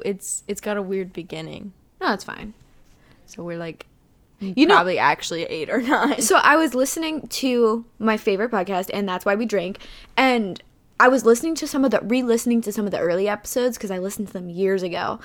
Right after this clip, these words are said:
Speaker 1: Mm-hmm.
Speaker 2: and they were talking about, and I, I timed it. I timed how long they talked in the beginning.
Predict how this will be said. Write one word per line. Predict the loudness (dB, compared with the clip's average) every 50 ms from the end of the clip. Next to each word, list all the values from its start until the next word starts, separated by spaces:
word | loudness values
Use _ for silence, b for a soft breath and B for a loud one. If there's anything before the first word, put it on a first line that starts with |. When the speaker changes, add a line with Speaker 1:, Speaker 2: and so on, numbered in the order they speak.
| B B B
Speaker 1:
Mm-hmm. | -4 -4 0 2 4
Speaker 2:
and | 6 6 6 4 4 2 0 -4 -8 -14 _ _ _ _ _ _ _ _ _ _ _ _ 4
they | 6 6 6
were | 6 4
talking | 0 2 2 2 2 2 2 2 0 0 2 2
about, | 0 0 2 2 2 4 4 4 4 4 2 0 -2 -6 _ _ _ _ _ 0 _
and | 2 4 4
I, | 4 4
I | 4 4
timed | 2 2 2 2 4 4 4 4 2
it. | 0 -4 -8 -2 0
I | 0 0
timed | 0 -2 -4 -2 0 2 2 2 2
how | 0 0 -2 0
long | 0 -2 -4 -4 -2 -2
they | -4 -4 -6
talked | -6 -2 0 2 2 0 -2 -4
in | -4 -4 -4
the | -6
beginning. | -6 -8 -8 -8 -10 -10 -10 -12 -14 -16 b